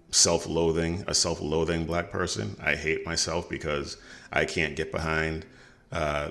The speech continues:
the black guy in the, sitting in the Oval Office. No, I can't get behind him because he was an idiot, because he was a traitor. And, uh, I guess I just laid the seeds for the next segment that we're gonna do,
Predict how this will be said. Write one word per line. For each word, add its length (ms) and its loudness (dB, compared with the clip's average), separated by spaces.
the 80 0
black 280 2
guy 260 2
in 100 2
the, 120 -2
sitting 220 0
in 80 -2
the 60 0
Oval 240 2
Office. 540 -2
No, 400 -2
I 80 4
can't 260 4
get 100 2
behind 340 4
him 60 0
because 260 -2
he 120 -2
was 160 2
an 100 -4
idiot, 520 -2
because 300 0
he 200 4
was 160 6
a 60 -2
traitor. 500 -4
And, 320 0
uh, 320 0
I 60 2
guess 240 2
I 80 0
just 200 2
laid 260 2
the 60 0
seeds 340 2
for 100 -2
the 80 0
next 240 4
segment 260 2
that 140 0
we're 80 0
gonna 220 -2
do, 300 -4